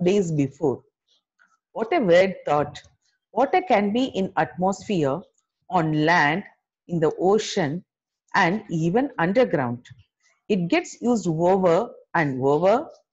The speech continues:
again, though through what is called water cycle. In this cycle, water changes from liquid,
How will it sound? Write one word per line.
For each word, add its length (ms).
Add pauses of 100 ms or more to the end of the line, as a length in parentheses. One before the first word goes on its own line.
(120)
again, 500 (240)
though 340 (720)
through 140
what 280
is 160
called 460 (400)
water 240
cycle. 420 (580)
In 220
this 240
cycle, 480 (360)
water 360
changes 600
from 340 (1500)
liquid, 640